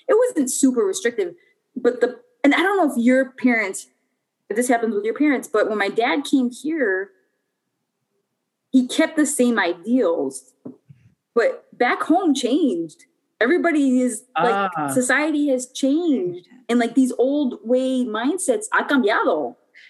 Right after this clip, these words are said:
Speaker 1: So
Speaker 2: That
Speaker 1: he's,
Speaker 2: is
Speaker 1: like, stuck in the past in the United States, when in Palestine, it's so different, you know? So it's, it's,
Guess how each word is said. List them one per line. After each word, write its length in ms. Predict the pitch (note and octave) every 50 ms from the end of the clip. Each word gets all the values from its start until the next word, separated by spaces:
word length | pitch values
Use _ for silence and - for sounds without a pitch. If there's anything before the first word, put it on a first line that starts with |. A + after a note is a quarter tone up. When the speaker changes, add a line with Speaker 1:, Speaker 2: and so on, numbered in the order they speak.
| - -
Speaker 1:
So 120 | - A3+
Speaker 2:
That 80 | A3+ C4
Speaker 1:
he's, 80 | C#4
Speaker 2:
is 60 | C#4
Speaker 1:
like, 120 | C#4+ B3+ C4
stuck 260 | - - C#4+ D4 C#4+
in 80 | F4 D4+
the 80 | C#4 B3
past 840 | - _ _ - C4+ C4+ C#4 C4+ B3+ B3 B3+ B3 - - - - _ _ _ _ _ -
in 100 | A3 A3+
the 60 | G#3
United 320 | G#3+ A3 A3+ A#3 A#3 G#3+ G#3+
States, 320 | C4+ D#4 D#4+ D4+ B3+ - _ _ _ _ -
when 180 | F#3+ G3+ G#3+
in 140 | G#3 G3+ F#3+
Palestine, 720 | - G#3+ - - A#4 - - - A#3 G#3 G3 F#3+ F#3+ F#3+ F#3 _ _ _ _ _ _ _ _ _ _ _ _ _ _ _ _ _ _ _ _ _ _ _ _ _ _ _ -
it's 140 | - G4+ G#4 -
so 180 | - B3+ A#3+
different, 500 | - G#4 - - G#4 - - - - - _
you 140 | - F#3 F#3
know? 220 | F3 E3+ E3+ F3 G3
So 180 | - D4 D4
it's, 140 | D4 B3+ -
it's, 280 | - D#4 C4+ - - -